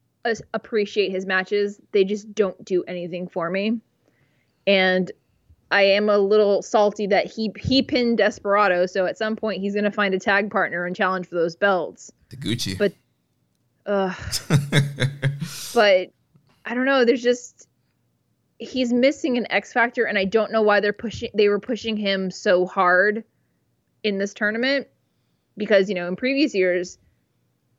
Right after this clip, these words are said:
Speaker 1: Sho and Yo never got to eight points.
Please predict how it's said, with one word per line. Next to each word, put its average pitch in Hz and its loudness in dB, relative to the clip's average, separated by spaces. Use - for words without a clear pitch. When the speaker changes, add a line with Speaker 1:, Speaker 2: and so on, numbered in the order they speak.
Speaker 1:
Sho 269 2
and 208 -2
Yo 208 0
never 190 0
got 175 -4
to 185 -8
eight - -10
points. - -12